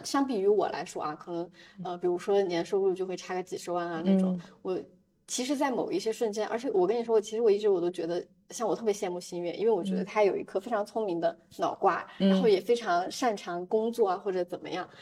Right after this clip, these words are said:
Speaker 1: 我有很，有一段时间我会觉得，嗯，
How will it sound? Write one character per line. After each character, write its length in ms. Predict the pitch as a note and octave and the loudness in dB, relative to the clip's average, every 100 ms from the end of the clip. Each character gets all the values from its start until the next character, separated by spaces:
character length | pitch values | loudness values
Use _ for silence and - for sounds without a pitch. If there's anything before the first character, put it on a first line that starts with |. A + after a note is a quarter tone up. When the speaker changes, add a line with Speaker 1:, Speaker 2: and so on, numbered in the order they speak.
| - - | -20 -4
Speaker 1:
我 160 | G3 F#3 - _ _ | 0 0 -4 _ _
有 260 | - G#3 A3 | 2 10 10
很， 260 | A3 G3 F#3 | 10 -2 4
有 200 | F#3 F3 | 4 4
一 80 | |
段 180 | C4 D#4+ | 2 2
时 140 | - G3+ | 0 0
间 200 | G#3 G3 | 0 0
我 80 | |
会 240 | F3 G#3 G#3 | 2 4 4
觉 160 | - E3+ | 0 -2
得， 320 | F3 E3+ - _ _ _ | 0 0 -2 _ _ _
嗯， 500 | G3+ G3 F#3+ F3+ F3 | -12 -8 -6 -6 -8